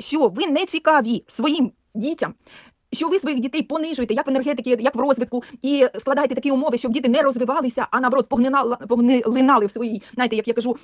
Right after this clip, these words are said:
в свої-, в своєму рівні, на якому ви знаходитесь, то це дуже погана ідея, тому що такі діти, просто розумні діти, розвернуться і або зовсім уїдуть, або зовсім перестануть спілкуватись, або будуть на такій далекій відстані, як уїдуть, а по факту вони живуть через три дома від вас. Ну, будуть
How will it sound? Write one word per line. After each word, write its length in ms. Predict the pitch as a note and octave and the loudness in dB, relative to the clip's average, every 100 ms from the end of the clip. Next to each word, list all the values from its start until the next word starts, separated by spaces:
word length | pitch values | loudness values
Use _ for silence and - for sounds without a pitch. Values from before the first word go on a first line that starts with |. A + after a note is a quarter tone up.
| _ - | _ -12
в 100 | A3 | -6
свої-, 320 | D4+ C#4 A3+ | -2 -2 -2
в 140 | G3+ | -6
своєму 300 | A3 C4 A#3+ | -2 0 2
рівні, 180 | B3+ A#3 | 2 2
на 80 | A#3 | 2
якому 180 | A#3+ G#3 | 0 0
ви 100 | F#4 | 0
знаходитесь, 460 | F#4 C4+ G#3+ F3+ - - | -2 0 -2 -2 -12 -8
то 100 | C#4 | -6
це 200 | C4+ E4 | -4 -2
дуже 220 | C4 C#4+ | -2 -2
погана 280 | A#3 A#3 B3 | -2 0 0
ідея, 280 | G#3 G3+ D#4+ | 0 -4 -2
тому 200 | B3+ C4 | 2 0
що 100 | A#3+ | 0
такі 180 | G#3+ B3+ | -4 -2
діти, 200 | B3+ A#3 | -2 -4
просто 360 | A#3 C4+ A#3 - - | -2 0 -2 -4 -2
розумні 340 | C4+ D#4 B3 | 0 2 2
діти, 200 | G#3+ - | 0 -6
розвернуться 460 | - B3+ D4 C#4 A#3 | -2 0 2 0 0
і 120 | A3 | -2
або 220 | - A#3 A3 | -2 0 0
зовсім 280 | G#3 A3 B3 | 2 2 2
уїдуть, 260 | B3+ E4+ - - | 0 -4 -6 -4
або 180 | A3+ | 0
зовсім 220 | A#3+ C#4 C#4 | 0 0 -2
перестануть 300 | D4+ E4 E4 | -2 -4 -4
спілкуватись, 380 | E4 E4 E4+ - _ | -4 0 0 -2 _
або 240 | A#3+ A#3+ C4+ | -2 0 -2
будуть 200 | C4 B3 | 0 0
на 60 | |
такій 220 | C4 C#4 | 0 -2
далекій 260 | A#3+ C4 B3+ | 2 2 2
відстані, 400 | D4 - B3 A3+ - | 0 2 4 2 2
як 220 | A#3+ B3 | 0 0
уїдуть, 340 | B3+ A#3+ F4+ B3 | 0 0 0 0
а 20 | |
по 80 | A#3 | 0
факту 180 | D4 B3+ | 0 0
вони 100 | B3 | 0
живуть 220 | C4 - | -2 -4
через 140 | B3+ | -4
три 120 | B3+ | -2
дома 160 | B3+ B3+ | 0 0
від 120 | A#3+ | 2
вас. 140 | A#3 G3 | 0 0
Ну, 80 | |
будуть 260 | A3 A#3 - | -2 -2 -4